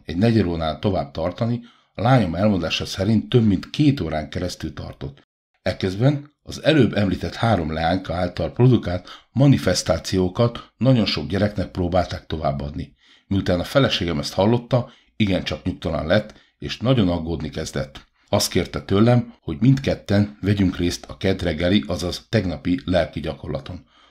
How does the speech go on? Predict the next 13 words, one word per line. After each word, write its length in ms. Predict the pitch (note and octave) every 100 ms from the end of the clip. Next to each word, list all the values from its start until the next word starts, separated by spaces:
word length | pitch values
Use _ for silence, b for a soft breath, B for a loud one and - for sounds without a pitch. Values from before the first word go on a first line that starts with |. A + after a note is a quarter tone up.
| b -
Ott 180 | E2+
voltunk 420 | - F#2+ G2 G#2+ G2+
tehát, 400 | A#2 B2+ C#3 -
és 140 | -
minden 320 | A2+ D#3 C3+
a 60 | F2+
szokott 320 | - F2+ E2+
módon 280 | F2 D#2+ D2+
kezdődött, 520 | F#2 F#2 A2+ C3 C3+ B B _
elmondták 500 | F#2+ F#2+ F2+ F2 D#2
a 60 | -
szokásos 500 | - - - - -
fogadalmat, 680 | A2+ B2 A#2+ A2+ G#2+ G#2+